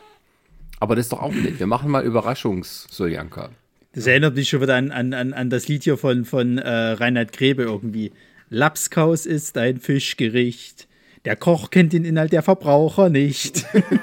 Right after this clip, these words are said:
Speaker 2: <laughs>
Speaker 1: Ist das so?
Speaker 2: Ich hab keine Ahnung. Also,
Speaker 1: Du bist
Speaker 2: ja,
Speaker 1: doch Koch.
Speaker 2: Lapskaus,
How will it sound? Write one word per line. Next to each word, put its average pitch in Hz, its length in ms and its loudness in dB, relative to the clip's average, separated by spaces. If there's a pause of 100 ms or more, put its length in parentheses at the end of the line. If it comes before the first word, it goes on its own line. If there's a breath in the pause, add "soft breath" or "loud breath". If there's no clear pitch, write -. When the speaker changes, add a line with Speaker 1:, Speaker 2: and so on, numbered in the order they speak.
(200)
Speaker 2:
<laughs> 240 580 2
Speaker 1:
Ist 170 160 4
das 113 160 2
so? 127 220 0 (1200 loud breath)
Speaker 2:
Ich 135 160 -2
hab 143 140 0
keine 123 240 2
Ahnung. 131 320 4 (160)
Also, 127 300 0
Speaker 1:
Du - 160 -12
bist 117 120 2
Speaker 2:
ja, 123 200 6
Speaker 1:
doch 151 40 6
Koch. 135 60 4
Speaker 2:
Lapskaus, 147 640 2